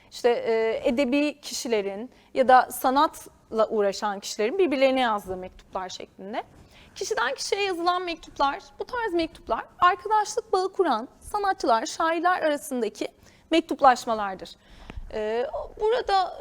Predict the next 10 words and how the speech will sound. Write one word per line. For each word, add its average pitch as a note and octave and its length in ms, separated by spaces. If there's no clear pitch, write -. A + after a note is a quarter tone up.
e, C#4 80
çok - 280
fazla D#4 460
resmi D4 460
bir B3 180
dil A#3 120
kullanılmaz. G3 1000
Şair G4+ 260
ve D#4+ 80
yazarların A3 580